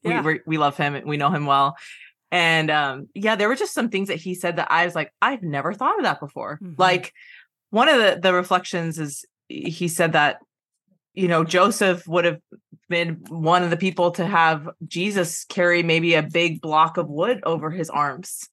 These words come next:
Speaker 1: you know, just like, "Hey, I need you to carry this," almost like a pre-, preparation for the cross.
Speaker 2: Mm-hmm.
Speaker 1: And I just, like, wow, I've never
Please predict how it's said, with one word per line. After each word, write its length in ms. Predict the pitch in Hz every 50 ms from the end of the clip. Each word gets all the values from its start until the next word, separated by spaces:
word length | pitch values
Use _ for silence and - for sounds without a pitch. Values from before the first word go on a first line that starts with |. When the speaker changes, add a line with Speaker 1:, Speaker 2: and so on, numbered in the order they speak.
| _
Speaker 1:
you 100 | - 190 185
know, 180 | 170 175 190
just 160 | 180 190 196 -
like, 140 | 170 165
"Hey, 240 | 226 226 214 196 185 -
I 80 | 165 175
need 120 | 185 175
you 80 | 180 170
to 60 | 165
carry 280 | - - 190 190 185
this," 100 | 170 165 185
almost 260 | 190 208 208 196 196
like 140 | 165 160 170
a 60 | 160
pre-, 200 | 165 - - 185 - - 180 -
preparation 460 | - 208 190 - 180 170 160 - 170
for 80 | - 160
the 80 | 160
cross. 540 | 160 - - 156 143 160 220 277 - - -
Speaker 2:
Mm-hmm. 380 | 240 220 185 170 170 185 180 170 151 -
Speaker 1:
And 140 | - 196 196
I 100 | 190 190
just, 180 | 180 190 - -
like, 160 | 175 170 - 151
wow, 200 | 160 175 180 160
I've 120 | 151 147
never 400 | 160 160 160 151 156 147 147 147